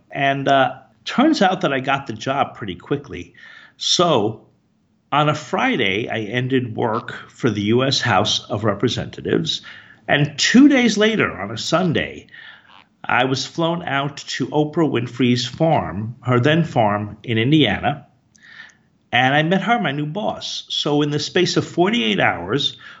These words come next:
I went from being a lawyer on the U S House Judiciary Committee to being a producer on the Oprah Winfrey Show, which is one of the strangest,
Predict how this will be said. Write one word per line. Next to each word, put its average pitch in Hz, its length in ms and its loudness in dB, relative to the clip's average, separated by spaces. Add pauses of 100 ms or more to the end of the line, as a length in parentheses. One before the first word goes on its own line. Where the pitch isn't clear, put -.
(100)
I 127 180 2
went 135 280 -2
from 110 640 0 (220)
being 139 180 -2
a 127 60 0
lawyer 147 460 0
on 113 200 -4
the 110 120 2
U 139 160 2
S - 160 0
House 135 300 0
Judiciary 117 560 -2
Committee 76 640 -6 (540)
to 127 160 0
being 147 260 4
a 135 40 2
producer 123 500 2
on 104 80 0
the 107 80 0
Oprah 104 280 0
Winfrey 98 360 -4
Show, 73 280 -6
which 113 460 0 (640)
is 123 220 6
one 156 580 2
of 104 220 -2
the 95 120 -12
strangest, 160 1500 -4